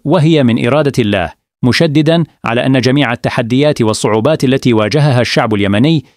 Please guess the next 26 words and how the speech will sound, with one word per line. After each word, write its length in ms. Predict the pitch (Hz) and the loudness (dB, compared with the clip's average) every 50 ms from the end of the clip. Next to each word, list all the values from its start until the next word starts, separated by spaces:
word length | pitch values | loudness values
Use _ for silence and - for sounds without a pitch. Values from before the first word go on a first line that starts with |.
| _ _ - | _ _ -4
بما 240 | - 127 131 135 123 | -2 0 0 0 0
في 140 | - - 120 | 0 0 0
ذلك 340 | 107 143 151 143 120 - 131 | 2 2 2 2 0 0 -2
الثبات 460 | - - - 123 120 139 139 - 131 | -2 -2 -2 0 0 0 0 0 0
في 140 | 117 - 135 | 0 0 0
الجبهات 580 | 113 101 117 101 107 98 131 156 160 156 - - _ _ _ - | 0 0 0 -2 0 0 0 0 0 0 -2 -6 _ _ _ -2
ومعاناة 500 | 127 120 120 117 104 107 113 117 127 123 - | -2 0 0 0 0 0 0 0 0 0 0
النزوح 500 | 123 104 101 101 101 156 165 - - - _ _ _ - | 0 0 0 0 2 2 2 2 -2 -6 _ _ _ -4
وفراق 460 | 123 107 - 135 127 147 151 - - | -4 -2 0 0 0 0 0 0 -2
الأهل 360 | 113 123 160 151 135 131 120 | -2 0 0 0 0 0 0
والديار 520 | 110 110 107 98 117 135 156 170 170 170 - | 0 0 0 0 0 2 2 2 2 0 0
وطعنات 520 | - 147 156 - 151 127 120 120 120 117 | -2 -2 0 0 0 0 0 0 0 0
الغدر، 380 | 123 110 110 147 147 107 92 - _ _ _ _ _ _ _ - | 0 0 0 0 0 -2 -4 -8 _ _ _ _ _ _ _ -2
لم 140 | 175 220 220 | 0 0 2
تضعف 380 | - 196 160 156 151 151 - | 0 0 0 0 0 0 0
من 260 | 165 131 113 107 113 107 | 0 0 2 0 0 0
إرادة 240 | 104 110 110 107 - 113 | -2 -2 -2 -2 -2 -2
الشعب، 400 | - - - 165 113 90 80 - _ _ _ _ - | -2 0 0 0 -2 -2 -6 -10 _ _ _ _ -6
بل 160 | 110 107 104 | -4 -4 -4
زادت 380 | 95 92 131 147 131 131 117 - | -2 0 0 0 0 0 0 0
من 120 | 113 107 | -2 -2
قناعتهم 680 | 107 - 120 110 107 107 113 143 147 - 139 135 135 120 | 0 -2 -2 -2 0 0 -2 -2 0 0 2 2 2 2
بعدالة 520 | 113 101 104 110 120 131 120 107 - 110 - | 0 0 -2 0 0 0 0 -2 -2 -2 -4
قضيتهم 640 | 113 98 107 107 135 160 - 180 151 151 151 127 107 | -2 -2 -2 -2 0 0 2 2 2 4 4 2 2
وقداسة 500 | 101 - - 107 101 127 131 - 131 - - | 0 0 -2 -2 -2 -2 -2 0 -2 -2 0
معركتهم 720 | 110 98 95 101 113 123 - 196 - 185 147 156 156 147 | 0 0 0 0 -2 -2 -2 -2 0 2 2 2 2 0